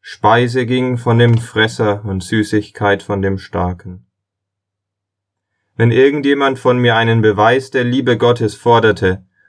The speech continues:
so könnte ich ihm keinen größeren geben, als Gott selbst gegeben, dadurch, dass er seinen eigenen Sohn nicht geschont hat.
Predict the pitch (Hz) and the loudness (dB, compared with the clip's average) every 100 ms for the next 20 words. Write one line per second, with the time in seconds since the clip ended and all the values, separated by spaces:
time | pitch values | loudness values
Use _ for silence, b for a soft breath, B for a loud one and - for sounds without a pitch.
0 | _ - 117 127 131 127 127 143 127 120 | _ -4 0 -2 0 -2 0 -2 -2 0
1 | 127 139 135 120 135 147 135 117 120 107 | 0 -2 -2 2 2 2 0 0 2 2
2 | 101 98 90 87 _ _ _ 101 101 98 | 2 2 0 -6 _ _ _ 0 0 0
3 | - - 117 120 - 113 113 113 - - | -10 -2 0 0 -2 0 0 -2 -12 -10
4 | 113 98 101 104 107 101 - - 101 117 | -8 0 2 2 0 -4 -8 -2 0 2
5 | 117 113 120 - _ _ _ _ 113 117 | 2 0 -2 -12 _ _ _ _ -4 0
6 | 123 117 113 117 120 - 113 117 120 113 | 0 2 0 0 0 0 0 2 2 0
7 | 110 104 107 107 101 98 - 101 92 90 | 2 4 4 4 0 -4 -6 -10 -4 0
8 | 90 90 95 170 - | 0 0 -4 -10 -14